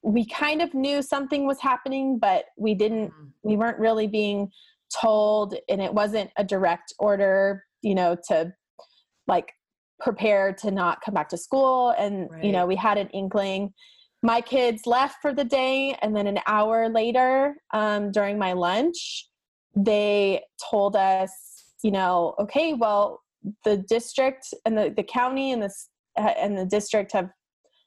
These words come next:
Speaker 1: officially ordered, uh, the schools to close through till spring break." And that was only gonna be, um, let's see, that was only gonna be for three weeks plus the spring break. And that was
Speaker 2: Okay.
Speaker 1: initially what it was.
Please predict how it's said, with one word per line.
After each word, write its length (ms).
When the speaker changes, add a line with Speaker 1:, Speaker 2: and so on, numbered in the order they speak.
Speaker 1:
officially 460
ordered, 300
uh, 100
the 80
schools 360
to 100
close 500
through 480
till 120
spring 300
break." 280
And 160
that 140
was 140
only 200
gonna 180
be, 500
um, 720
let's 220
see, 120
that 160
was 120
only 160
gonna 140
be 460
for 360
three 240
weeks 480
plus 280
the 100
spring 320
break. 380
And 100
that 80
was 120
Speaker 2:
Okay. 60
Speaker 1:
initially 380
what 140
it 100
was. 340